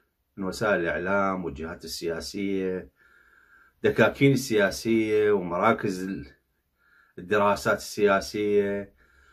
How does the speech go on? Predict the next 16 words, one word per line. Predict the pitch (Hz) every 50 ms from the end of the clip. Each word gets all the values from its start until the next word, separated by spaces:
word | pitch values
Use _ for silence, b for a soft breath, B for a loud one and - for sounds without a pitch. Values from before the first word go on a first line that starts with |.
| b b b b -
دول | 104 117 120 123 120 117
كثيرة، | - - 120 110 - - 113 110 107 107
وزارات | 107 101 95 95 101 95 98 101 104 -
خارجية، | - 110 110 104 104 101 95 92 101 104 107 104 104 104 104 104 104 101 98 - _ _ _ _ _ _ _ _ _ b b b b b b b b b
دول | 117 113 127 139 139 131 120
بعينها، | 113 120 101 92 107 120 123 120 117 117 107 - 110 110 110
مؤسسات | 107 104 95 98 - - 98 - - 110 104 104 -
رئاسية، | 107 101 101 104 104 98 - - 117 107 104 104 104 104 107 104 104 _ _ b b b b b b b b b b b b b b _
تحاول | 139 135 - 151 170 185 196 196 190 180 175 160 139
أن | 147 151 156 151 147 147 139 143 139 135 - -
تضلل | 131 123 123 135 135 131 120 117
العراقيين، | 113 101 87 98 95 92 90 80 - 92 85 82 -
تحاول | - - - - 120 120 123 120 117 117 113 104
أن | - 117 113 107 110 107 101 92 - _ _ _ _
تحقن | - 117 - - - - 123 113
العراقيين | 107 101 98 101 101 104 104 104 - 107 107 107 107 107 107 104 101 95 - -